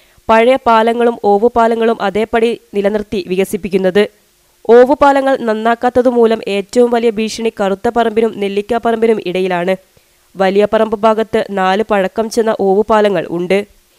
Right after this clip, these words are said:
ഇതിൽ രണ്ടെണ്ണം അടിഭാഗം സ്ലാബും കരിങ്കൽ കൊണ്ട് വിണ്ടുകീറി തകർച്ചാ ഭീഷണിയിലുമാണ്. വീതി കൂട്ടി നവീകരിക്കുന്ന റോഡ് നിറഞ്ഞും അമിത വേഗതയിലും വാഹനങ്ങൾ ഓടുമ്പോൾ ഓവുപാലങ്ങളുടെ വശങ്ങൾ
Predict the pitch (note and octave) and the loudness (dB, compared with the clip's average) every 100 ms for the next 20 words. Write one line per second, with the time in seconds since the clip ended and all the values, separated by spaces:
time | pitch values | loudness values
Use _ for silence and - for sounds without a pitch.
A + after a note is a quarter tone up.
0 | - A3 B3+ B3+ A#3 A#3+ C4 B3+ - G#3 | -6 -2 0 2 2 2 0 0 0 0
1 | G3+ A3+ A#3 B3 - G#3 G#3 G#3 A3 G3+ | 2 4 2 -2 -4 0 0 -2 -4 -2
2 | G3 G#3 A#3 B3 A#3 A3+ - - _ - | -2 0 0 2 2 2 -2 -10 _ -6
3 | G#3 G#3+ A3+ A3+ A3+ - - G3 G3 - | -4 0 0 2 2 0 -4 -2 -2 0
4 | A3+ A#3 A3 F#3+ E3 E3+ E3+ F#3+ G3 _ | 0 0 -2 -2 -2 -2 0 0 -2 _
5 | _ _ _ _ _ _ G3+ B3 B3 C4 | _ _ _ _ _ _ -4 -2 -2 -2
6 | C#4 C#4 B3 G#3+ A#3+ B3+ A#3+ B3+ A#3+ A3+ | -2 0 0 0 0 0 0 2 4 6
7 | A3+ A#3 - G#3+ G3+ G#3 A3+ A3+ - G3+ | 6 4 0 -2 0 2 2 0 0 -2
8 | G3+ A#3 G#3+ G#3 G#3+ A3+ A3+ A3 G3+ G3 | 2 2 2 0 0 2 0 -2 0 0
9 | G#3+ A3 A#3 - G#3+ G#3+ F3+ G3+ _ _ | 0 -2 -2 2 2 2 0 -2 _ _
10 | - G3+ G#3+ A#3+ A#3+ A#3 A#3 A3+ A3+ G3 | -2 4 4 4 2 0 2 2 0 0
11 | G3 - A3 | -4 -2 -2